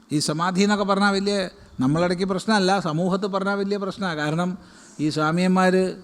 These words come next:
കാറ്റ് പോണ അവസ്ഥയാണ് സമാധി എന്നാണ് വിചാരിക്കണത്. അപ്പോൾ സമാധിയാവണമെങ്കിൽ ആദ്യം സ്വാമിയാരാവണം,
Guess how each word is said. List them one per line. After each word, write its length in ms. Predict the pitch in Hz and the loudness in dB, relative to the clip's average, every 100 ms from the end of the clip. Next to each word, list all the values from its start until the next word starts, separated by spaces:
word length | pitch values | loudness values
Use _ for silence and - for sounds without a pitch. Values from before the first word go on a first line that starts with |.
| 156 | -4
കാറ്റ് 240 | 165 185 | 0 2
പോണ 240 | 185 185 | 2 2
അവസ്ഥയാണ് 640 | 185 185 190 185 175 180 175 - - - - - - - - - - - | 2 2 4 4 4 0 -4 -14 -20 -20 -20 -20 -20 -20 -20 -20 -20 -8
സമാധി 400 | 151 160 175 170 | -4 0 2 2
എന്നാണ് 240 | 175 175 | 2 4
വിചാരിക്കണത്. 840 | 165 160 151 147 143 123 107 110 - - 127 | 2 2 0 -2 -2 -2 -2 -8 -18 -12 -6
അപ്പോൾ 140 | 156 | -4
സമാധിയാവണമെങ്കിൽ 800 | 156 147 170 185 185 185 190 180 | -2 0 2 6 6 6 4 6
ആദ്യം 260 | 170 185 | 4 4
സ്വാമിയാരാവണം, 840 | 180 170 180 190 185 165 170 185 | 4 4 4 4 4 2 0 -4